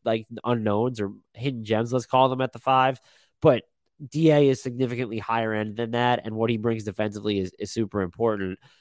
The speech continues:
Uh, still, like, if names pop up, Si-, Siakam's always been someone I think Suns have been lusting after. So I, I'm, I'm with you in the sense, Usher, that yes, hold for the bigger opportunity if there's not one out there. Don't go for the double.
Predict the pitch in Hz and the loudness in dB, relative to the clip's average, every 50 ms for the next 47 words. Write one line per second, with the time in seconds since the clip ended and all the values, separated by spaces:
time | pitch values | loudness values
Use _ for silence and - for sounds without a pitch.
0 | _ _ _ - - - - - _ - - - 233 208 147 123 120 117 117 117 | _ _ _ -12 -8 -8 -8 -8 _ -12 4 6 10 10 10 10 10 6 4 2
1 | - 131 - - _ - 127 139 151 156 143 - 156 143 127 131 107 104 - - | 2 -4 -6 -6 _ -4 -2 0 0 -2 0 4 6 6 6 6 2 0 -4 -6
2 | 127 - - - 139 139 127 135 - - 156 135 135 143 143 143 123 131 135 120 | -6 -6 -4 0 2 4 4 4 4 2 0 4 6 8 8 8 6 2 0 0
3 | 139 135 139 135 131 120 127 123 - - 127 127 123 123 120 123 123 120 117 - | 0 0 2 2 2 2 2 -2 0 0 0 0 2 0 0 0 -2 -2 -4 -12
4 | - - 127 123 117 - - 123 123 123 123 120 123 - - 131 127 127 - _ | -12 2 4 4 4 4 2 -2 0 2 2 2 2 4 4 4 4 4 0 _
5 | _ _ _ _ _ - - 131 117 113 117 113 - - _ _ _ _ _ - | _ _ _ _ _ 0 4 6 6 6 4 2 -2 -6 _ _ _ _ _ -16
6 | - - - - 131 143 175 170 165 156 - _ _ _ _ _ _ _ _ 143 | -16 -16 -8 -4 -2 -2 0 -2 -4 -8 -10 _ _ _ _ _ _ _ _ 0
7 | 156 151 143 131 175 208 - - 262 262 247 196 160 - 180 165 156 143 131 147 | 0 0 4 6 6 6 6 4 -4 -4 -4 -6 -2 0 0 0 0 0 0 0
8 | - - 151 131 120 123 131 127 98 95 - - - 117 131 147 180 185 151 - | 0 2 2 2 2 2 4 4 4 2 2 -2 2 4 4 4 4 2 -2 -4
9 | - 151 151 147 139 139 135 123 123 104 120 135 131 131 131 131 127 127 123 107 | 0 2 4 4 4 2 2 0 0 4 4 4 6 6 6 4 4 2 -2 -6
10 | - - 117 113 113 117 120 120 120 - 87 - - 104 98 107 117 107 95 104 | -6 -4 -4 -2 0 0 0 0 0 -2 -2 -4 -6 -8 -4 -2 -2 -2 0 -2
11 | 110 104 98 98 98 - 101 98 92 - 113 117 120 113 117 - 123 117 117 113 | -2 0 0 -2 -2 0 0 -2 2 4 4 4 4 0 2 6 8 8 8 8
12 | 107 - 120 110 104 101 98 113 107 101 87 92 95 95 | 4 0 -2 -2 0 0 2 4 2 4 2 0 -4 -4